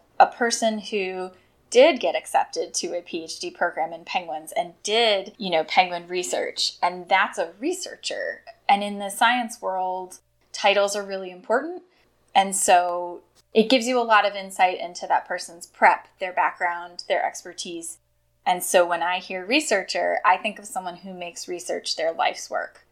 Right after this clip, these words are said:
And I just didn't include myself, which I think is a little sad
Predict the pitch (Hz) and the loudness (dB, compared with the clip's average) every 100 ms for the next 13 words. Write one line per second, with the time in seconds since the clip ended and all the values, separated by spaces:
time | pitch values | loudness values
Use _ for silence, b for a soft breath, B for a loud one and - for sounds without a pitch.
0 | - 180 175 170 - - 180 175 175 180 | -4 -2 -2 -6 -16 -2 2 2 0 -4
1 | 175 180 180 _ _ _ _ _ _ _ | -6 -8 -14 _ _ _ _ _ _ _
2 | _ - 208 - 202 196 185 - 180 180 | _ -6 -6 -6 -8 -8 -10 -10 -10 -6
3 | 185 - - - - _ _ _ _ _ | -8 -6 -8 -8 -16 _ _ _ _ _
4 | 311 381 359 294 254 208 180 - - - | -4 0 4 4 4 2 0 -10 -18 -20
5 | _ _ 208 196 165 - - - 50 | _ _ -8 -2 0 -2 -2 0 0